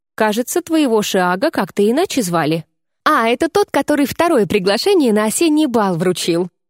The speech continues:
Дейдра с энтузиазмом переключилась на более интересную тему. С ним я и пошла. Выше по статусу оказался.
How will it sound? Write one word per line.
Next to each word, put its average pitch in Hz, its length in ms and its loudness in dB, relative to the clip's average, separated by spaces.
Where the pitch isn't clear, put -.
Дейдра 277 480 0
с - 80 -4
энтузиазмом 269 760 0
переключилась 247 760 -2
на 196 140 0
более 226 320 0
интересную 190 600 0
тему. 170 420 -4
С - 80 -4
ним 220 300 2
я 208 160 2
и 240 80 0
пошла. 165 500 -2
Выше 240 340 0
по 247 120 0
статусу 185 460 -2
оказался. 175 640 -2